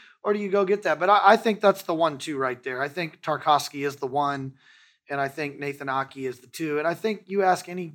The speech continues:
good football mind, I think the majority of them are gonna tell you Tarkowski's the better defender.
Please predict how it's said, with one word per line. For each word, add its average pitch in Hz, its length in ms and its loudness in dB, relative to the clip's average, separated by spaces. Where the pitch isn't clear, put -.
good 165 240 -4
football 156 400 -2
mind, 147 320 -6
I 143 60 -10
think 156 240 -18
the 151 60 -16
majority 135 420 -4
of 127 80 -6
them 131 120 -10
are 127 60 -12
gonna 123 140 -12
tell 135 200 -6
you 127 120 -6
Tarkowski's 123 600 -8
the 127 60 -14
better 123 240 -8
defender. 117 540 -14